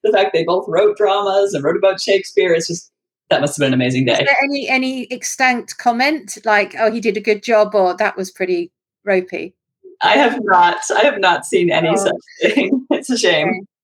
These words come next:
Speaker 2: Yeah.
Speaker 1: I imagine they liked it.
Speaker 2: So what's
Speaker 1: But
Speaker 2: the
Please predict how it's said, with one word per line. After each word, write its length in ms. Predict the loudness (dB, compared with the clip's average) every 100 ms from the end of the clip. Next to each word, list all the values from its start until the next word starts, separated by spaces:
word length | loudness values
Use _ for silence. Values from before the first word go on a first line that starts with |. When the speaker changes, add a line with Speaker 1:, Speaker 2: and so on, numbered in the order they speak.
| _ -10
Speaker 2:
Yeah. 340 | -6 -6 -8 -14 _ -20 -8 0
Speaker 1:
I 80 | 2
imagine 360 | 4 2 0
they 80 | -2
liked 260 | -2 -2 -4
it. 140 | -6 -10 -20 -18 -4
Speaker 2:
So 140 | -2
what's 220 | 2 2 2
Speaker 1:
But 60 |
Speaker 2:
the 80 | -2